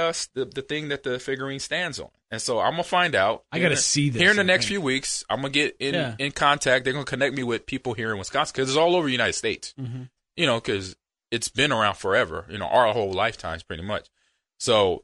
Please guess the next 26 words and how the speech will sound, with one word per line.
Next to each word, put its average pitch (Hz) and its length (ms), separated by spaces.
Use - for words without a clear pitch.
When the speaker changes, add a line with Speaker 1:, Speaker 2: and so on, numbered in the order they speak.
Speaker 1:
they're 131 140
gonna 139 140
connect 117 280
me 107 100
with, 101 180
there's 107 200
a 95 40
guy, 101 240
I 107 40
believe, 101 300
in 98 140
Sheboygan 95 560
area, 92 460
and 90 120
then 90 180
they 87 180
send 90 340
somebody 92 380
maybe 87 260
down 85 240
here 90 260
they're 90 120
gonna 90 140
connect 90 320
me 87 80
with. 87 160